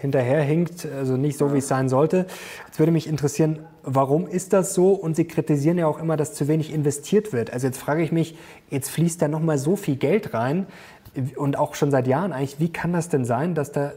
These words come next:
zu wenig investiert wird und dass wir eigentlich immer unproduktiver werden, obwohl ja die Digitalisierung zumindest in vielen Ländern vorangetrieben wird, obwohl ja K I und Robotik und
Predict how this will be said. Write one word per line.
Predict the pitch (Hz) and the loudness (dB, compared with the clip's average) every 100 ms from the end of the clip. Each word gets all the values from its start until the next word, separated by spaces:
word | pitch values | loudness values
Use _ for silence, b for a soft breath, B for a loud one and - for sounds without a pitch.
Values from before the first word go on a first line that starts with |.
| - | -10
zu | - 139 | -4 0
wenig | 156 151 | 0 -2
investiert | 139 135 - 170 175 | -2 -4 0 0 2
wird | 180 | 0
und | 156 | 0
dass | 151 143 | -4 -2
wir | 147 | -2
eigentlich | 139 143 139 | 0 -2 0
immer | 156 147 | 0 2
unproduktiver | 185 208 160 147 - 143 143 | 2 2 2 2 0 2 2
werden, | 131 147 165 | 4 2 0
obwohl | 131 147 156 | -2 2 4
ja | 151 139 135 | 4 4 2
die | 131 | 0
Digitalisierung | 131 131 131 135 135 151 170 156 B B B | 0 0 0 0 2 2 4 2 B B B
zumindest | - 139 147 147 | -2 2 2 2
in | 143 | 0
vielen | 131 165 156 | 2 4 4
Ländern | 147 151 143 | 4 2 0
vorangetrieben | 143 139 156 151 156 147 | 0 2 0 0 0 2
wird, | 147 147 | 2 0
obwohl | 135 143 147 | -4 0 2
ja | 143 143 | 4 2
K | 139 156 143 | 2 -2 -4
I | 151 160 156 | -4 -2 -2
und | 151 143 | 0 0
Robotik | 135 139 - 151 156 143 160 | -2 -2 -2 0 0 0 -4
und | 147 | -10